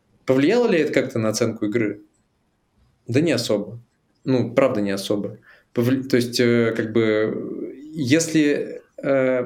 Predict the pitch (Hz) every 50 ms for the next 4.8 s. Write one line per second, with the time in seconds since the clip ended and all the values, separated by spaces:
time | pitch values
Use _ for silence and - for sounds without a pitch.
0 | - - 127 123 131 143 156 - - - 131 123 127 143 131 165 165 185 185 165
1 | 131 139 131 160 208 226 208 180 - 139 127 135 156 151 143 135 131 131 180 202
2 | 196 160 123 127 131 160 185 175 151 - - 143 135 - - - 123 120 120 -
3 | 135 131 165 165 170 - - 117 110 113 117 131 139 135 135 - 107 104 104 110
4 | 127 127 117 113 117 113 117 120 117 117 - 156 185 190 190